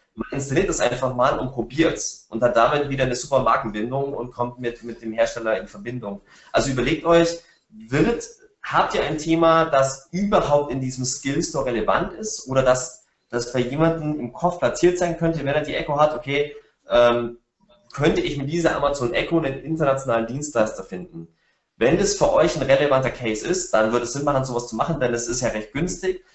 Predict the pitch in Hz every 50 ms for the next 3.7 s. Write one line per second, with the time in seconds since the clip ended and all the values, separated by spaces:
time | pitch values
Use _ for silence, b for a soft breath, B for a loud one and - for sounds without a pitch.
0 | b b b - 117 120 107 101 127 151 180 - 156 139 147 143 135 127 131 131
1 | 135 - 110 - 110 107 - - - 165 156 - - 170 170 170 165 156 156 156
2 | 160 165 160 - 127 - - 135 135 139 131 131 - 135 143 160 160 170 170 -
3 | - 143 143 139 - - 135 131 143 147 147 147 147 147